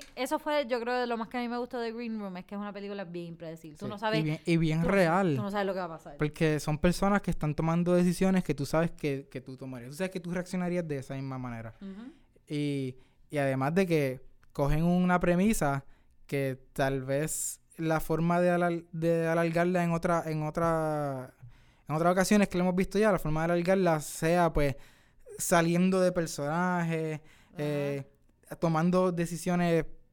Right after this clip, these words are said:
Speaker 2: bien poco creíbles solo por a-, por alargar la
Speaker 1: Correcto.
Speaker 2: historia. Y en esta no. Es como que sí, ah, están e-, este corillo de, de, este trío de
Speaker 1: Ladrones.
Speaker 2: delincuentes,
Speaker 1: Ujú.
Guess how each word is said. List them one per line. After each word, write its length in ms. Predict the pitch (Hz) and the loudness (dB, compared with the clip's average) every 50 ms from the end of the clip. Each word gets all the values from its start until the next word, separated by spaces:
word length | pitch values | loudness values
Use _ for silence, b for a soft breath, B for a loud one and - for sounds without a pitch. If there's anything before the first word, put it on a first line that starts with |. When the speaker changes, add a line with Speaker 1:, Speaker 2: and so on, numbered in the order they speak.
| _ - | _ 4
Speaker 2:
bien 240 | 185 175 170 170 | 4 6 6 4
poco 300 | 165 - 185 175 175 170 | 2 2 0 0 2 0
creíbles 640 | 160 165 160 160 170 175 185 180 175 165 160 156 147 | 0 2 2 4 4 4 4 4 4 4 2 2 0
solo 340 | - - 160 160 175 175 170 | -2 0 2 4 4 2 2
por 220 | - - - 143 135 | 4 6 8 8 8
a-, 200 | 127 120 123 - | 6 0 -2 2
por 160 | - 156 147 | 4 4 4
alargar 400 | 139 131 127 120 123 127 127 127 | 4 0 -4 -6 -6 -6 -4 -4
la 80 | 127 120 b b b b b b | -6 -8 b b b b b b
Speaker 1:
Correcto. 100 | - 139 135 - | -8 -8 -8 -6
Speaker 2:
historia. 340 | - 127 123 117 113 113 - - - _ _ _ _ _ _ _ _ _ - - - - | -6 -6 -6 -6 -8 -10 -14 -18 -20 _ _ _ _ _ _ _ _ _ -20 -20 -16 -10
Y 200 | - 156 151 147 139 | -8 -6 -4 -2 -2
en 140 | 131 131 131 | -2 -4 -4
esta 220 | 131 135 - 170 147 | -6 -6 -6 -6 -6
no. 180 | 135 120 110 - - - | -6 -6 -8 -8 -8 -8
Es 80 | - | -8
como 180 | - 160 156 147 | -6 -6 -6 -4
que 140 | 139 135 123 | -4 -4 -4
sí, 220 | 113 165 165 156 147 | -2 -2 -2 -2 0
ah, 280 | 147 165 156 135 131 123 | 0 0 0 0 -2 -4
están 360 | 127 120 - 131 131 143 147 151 | -8 -8 -6 -6 -6 -4 -4 -6
e-, 100 | 156 139 | -6 -8
este 220 | - 127 - - 139 | -10 -10 -10 -8 -6
corillo 480 | 151 156 160 160 160 160 160 156 156 | -4 -4 -2 -2 0 0 0 0 0
de, 300 | 156 156 156 156 156 151 | -2 -2 -2 -2 -2 -2
de, 260 | 147 151 151 147 143 143 | -4 -4 -4 -4 -6 -6
este 260 | 131 - 151 156 151 | -4 -2 -2 -2 -2
trío 360 | 151 _ - 170 175 180 180 | -4 _ 0 2 4 4 4
de 580 | 175 170 170 170 165 160 156 147 143 135 131 131 - - | 4 4 4 2 2 0 -2 -4 -6 -6 -10 -12 -14 -16
Speaker 1:
Ladrones. 280 | 165 160 160 170 170 170 | -16 -16 -14 -10 -6 -4
Speaker 2:
delincuentes, 680 | 165 170 180 175 - 240 220 180 151 - 151 151 143 - - - | -2 -2 -2 0 2 2 2 2 2 0 -4 -6 -6 -10 -14 -14
Speaker 1:
Ujú. 240 | 180 180 190 214 262 | -14 -14 -14 -16 -18